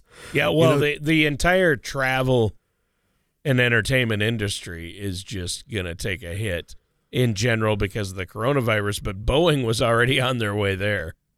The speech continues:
Speaker 2: The, yeah, yeah, but
Speaker 1: Yeah.
Speaker 2: they're a huge defense contract. We
Speaker 1: Yeah.
Speaker 2: gotta keep 'em around.
Speaker 1: Yeah.
Speaker 2: Um, and it's, you know, it is what it is. But what do we do? Again, we panic, or, or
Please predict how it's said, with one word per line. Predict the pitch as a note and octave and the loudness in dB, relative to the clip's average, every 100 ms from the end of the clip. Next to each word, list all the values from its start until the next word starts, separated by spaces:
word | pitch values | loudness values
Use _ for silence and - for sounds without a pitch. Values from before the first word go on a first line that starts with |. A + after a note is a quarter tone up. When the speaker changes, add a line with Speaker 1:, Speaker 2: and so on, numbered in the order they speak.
| _ _ _ - | _ _ _ -2
Speaker 2:
The, | C3+ C#3 | 0 2
yeah, | C#3 F#3 A3 - | 2 0 -2 -4
yeah, | C3+ B2+ C#3 | 2 2 2
but | A#2+ | 0
Speaker 1:
Yeah. | A#2+ | 2
Speaker 2:
they're | C3 C3+ | 4 4
a | |
huge | A2 - B2 C3 B2+ | 0 0 2 2 0
defense | A2 - D3+ - | -2 0 0 0
contract. | - F#2 F#2 G2 G2+ A#2+ | 0 0 2 0 0 -2
We | |
Speaker 1:
Yeah. | A2+ | 0
Speaker 2:
gotta | A#2+ A2+ | 2 2
keep | A2 - A2+ | 0 0 0
'em | A#2+ A#2 | 2 2
around. | A#2+ B2 D3+ - - - - | 4 2 0 -4 -4 -4 -4
Speaker 1:
Yeah. | G#2 F2+ E2+ - _ _ - | -8 -12 -14 -18 _ _ 0
Speaker 2:
Um, | A2+ A2+ A2+ B2 | 2 4 4 4
and | D3 | 2
it's, | - - | 0 -2
you | E3 F#3+ | 2 2
know, | F3+ | 2
it | - E3 | 2 2
is | F3+ F3 | 2 2
what | F3+ | 2
it | F#3+ | 2
is. | E3 | 2
But | A2 C#3 | 2 2
what | C#3+ | 4
do | D#3+ | 2
we | E3 E3 | 2 2
do? | F3 E3 G#2+ | 2 2 2
Again, | A2 A#2 A#2+ | 0 2 4
we | A#2 | 2
panic, | A2+ B2 B2+ D#3 D#3 | 2 2 2 2 2
or, | B2+ - - | 0 -2 -4
or | A3+ C#4+ D#3 B2+ - | 0 4 4 4 0